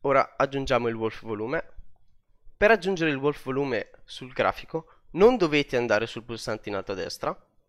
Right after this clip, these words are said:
ma sul prezzo selezionate in alto a sinistra la freccettina delle impostazioni, la cliccate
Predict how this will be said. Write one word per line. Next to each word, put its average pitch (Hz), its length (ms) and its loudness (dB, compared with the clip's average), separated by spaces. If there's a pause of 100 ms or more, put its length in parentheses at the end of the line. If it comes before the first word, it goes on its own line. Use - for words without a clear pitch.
(760)
ma 147 200 2 (300)
sul - 340 -6
prezzo - 760 -6 (420)
selezionate 170 800 -2
in 127 80 -2
alto 160 220 0
a - 20 -8
sinistra 117 520 -6
la 110 80 -2
freccettina 139 460 -8
delle 120 180 -6
impostazioni, 110 760 -8 (1200)
la - 180 -14
cliccate - 520 -10